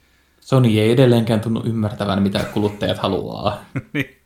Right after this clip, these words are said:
Speaker 1: Tai jälleen kerran, mistä minä tiedän, koska kuluttajat maksaa tästä, ja tää on edelleenkin, mitä mä oon lukenut, niin ihmiset on tilannut tätä ihan älyttömästi,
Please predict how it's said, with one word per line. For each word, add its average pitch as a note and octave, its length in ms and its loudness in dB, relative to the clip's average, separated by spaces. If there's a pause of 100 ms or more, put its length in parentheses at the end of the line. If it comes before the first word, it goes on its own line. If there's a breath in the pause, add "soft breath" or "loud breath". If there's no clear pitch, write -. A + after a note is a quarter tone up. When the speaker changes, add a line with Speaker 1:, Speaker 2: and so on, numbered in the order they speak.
(680 loud breath)
Speaker 1:
Tai C3+ 260 4
jälleen C3+ 200 6
kerran, A#2+ 180 2
mistä C3+ 240 0
minä B2+ 200 4
tiedän, G#2 280 0
koska - 180 -4
kuluttajat A2+ 380 0
maksaa A#2 400 0
tästä, G#2+ 300 -2
ja G#2 60 -4
tää A2 120 0
on G#2+ 200 0
edelleenkin, A2 540 2
mitä G2+ 180 -2
mä G2+ 100 0
oon G#2 100 2
lukenut, G2+ 320 -2
niin G2 140 -2
ihmiset G#2 280 -6
on G2+ 60 -6
tilannut G2 360 -2
tätä - 200 -4
ihan G#2+ 160 -4
älyttömästi, - 800 -4